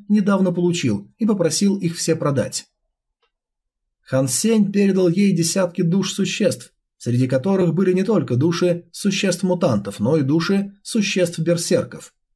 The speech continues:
Это вызвало у нее много сомнений.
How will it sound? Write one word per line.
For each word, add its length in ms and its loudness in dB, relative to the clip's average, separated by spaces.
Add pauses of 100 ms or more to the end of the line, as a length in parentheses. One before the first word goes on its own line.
(140)
Это 280 0
вызвало 500 2
у 140 -2
нее 280 4
много 320 2
сомнений. 760 -2